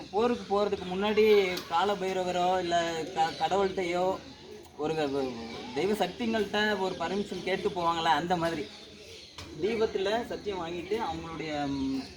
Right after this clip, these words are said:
மனைவிட்ட, குடும்பத்தாருங்கள்ட்ட எல்லாத்தையும் விஷயத்த சொல்லிட்டு போருக்கு போறாங்க. ராஜராஜ சோழன் எப்பவுமே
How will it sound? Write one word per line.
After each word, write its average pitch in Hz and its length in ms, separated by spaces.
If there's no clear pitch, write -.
மனைவிட்ட, 196 600
குடும்பத்தாருங்கள்ட்ட 180 840
எல்லாத்தையும் 165 340
விஷயத்த 175 300
சொல்லிட்டு 160 500
போருக்கு 208 340
போறாங்க. 156 380
ராஜராஜ 208 480
சோழன் 175 400
எப்பவுமே 190 360